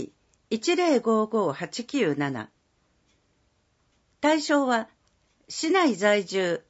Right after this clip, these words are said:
在勤、在学の十五歳以上の方、中学生を除きます。講座名は、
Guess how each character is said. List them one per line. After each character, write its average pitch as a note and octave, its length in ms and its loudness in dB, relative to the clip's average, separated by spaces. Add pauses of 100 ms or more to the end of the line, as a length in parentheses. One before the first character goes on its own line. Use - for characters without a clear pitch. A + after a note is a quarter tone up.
在 C4 300 0
勤、 A#3+ 360 -2
在 B3 240 2
学 A#3+ 280 0
の G3 200 -2 (260)
十 C#4+ 240 2
五 D4 140 0
歳 D4 280 -2
以 A#3+ 120 -6
上 A3 220 0
の C#3+ 100 -2
方、 - 360 -12 (680)
中 F4 240 2
学 E4+ 200 0
生 F#3 260 0
を C#3+ 120 0
除 D3+ 300 -2
き D3+ 140 -6
ま B2 160 -6
す。 - 200 -20 (1800)
講 E4 240 0
座 E4 160 2
名 F#3+ 240 0
は、 C#3+ 220 -2